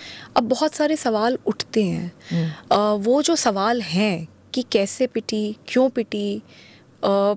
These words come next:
Speaker 1: विभव ने अकेले मारा, क्या किसी के इंस्ट्रक्शंस पे मारा, ये सारी चीज़ें अब matter of investigation हैं। दिल्ली पुलिस के साथ मैं पूरी तरीके से कोऑपरेट कर रही हूँ।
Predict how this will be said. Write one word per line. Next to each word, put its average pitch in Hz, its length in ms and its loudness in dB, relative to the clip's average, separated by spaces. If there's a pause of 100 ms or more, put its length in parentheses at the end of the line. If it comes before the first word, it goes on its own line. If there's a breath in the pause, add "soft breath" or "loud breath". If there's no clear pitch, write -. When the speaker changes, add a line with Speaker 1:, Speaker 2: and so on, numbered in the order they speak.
(640)
Speaker 1:
विभव 202 340 0
ने 247 100 0
अकेले 208 360 0
मारा, 196 540 -2 (240)
क्या 220 140 2
किसी - 240 -8
के 240 120 -4
इंस्ट्रक्शंस 220 580 -2
पे 233 120 0
मारा, 180 380 -2 (360 loud breath)
ये 277 100 4
सारी 269 280 2
चीज़ें 254 320 0
अब 233 140 2
matter 220 340 0
of 202 100 -4
investigation 190 720 0
हैं। 180 200 -4
दिल्ली 220 240 0
पुलिस 233 260 0
के 254 120 2
साथ 247 220 -4
मैं 247 80 0
पूरी 262 280 2
तरीके 226 300 0
से 208 120 -2
कोऑपरेट 180 460 -4
कर 170 140 -4
रही 165 160 -4
हूँ। 180 140 -4